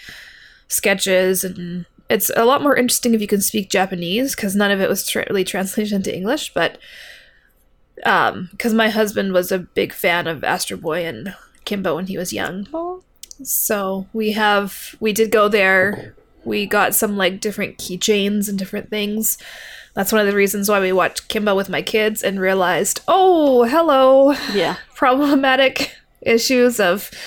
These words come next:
Speaker 1: uh, civilizing Africa. Yeah. Hmm.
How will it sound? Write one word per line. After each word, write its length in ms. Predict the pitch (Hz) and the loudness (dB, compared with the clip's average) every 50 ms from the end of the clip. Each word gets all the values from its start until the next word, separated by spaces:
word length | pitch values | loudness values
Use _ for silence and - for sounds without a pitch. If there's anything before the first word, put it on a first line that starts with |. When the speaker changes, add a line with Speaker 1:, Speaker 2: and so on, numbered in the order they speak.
| - - - - - - - - - - _ - | -16 -16 -16 -16 -16 -18 -20 -20 -20 -20 _ -4
Speaker 1:
uh, 400 | - 202 208 202 202 208 220 226 202 - - - - | -2 0 2 4 4 2 2 0 -4 -8 -14 -14 -12
civilizing 760 | - - 254 240 233 247 254 254 240 247 254 226 247 233 214 | -2 0 0 2 4 4 4 6 6 4 4 4 2 2 2
Africa. 520 | 220 220 226 226 277 269 - 285 277 285 285 - - - - - - - - - _ _ _ _ - | 2 0 0 0 0 0 2 2 2 2 0 -4 -12 -16 -16 -18 -18 -20 -20 -20 _ _ _ _ 2
Yeah. 540 | 269 277 269 277 269 254 - 214 214 220 220 214 - - - - | 4 6 6 6 6 4 4 4 4 2 0 0 -2 -8 -12 -8
Hmm. 440 | - 320 311 285 254 233 220 220 | -4 0 0 2 2 2 0 0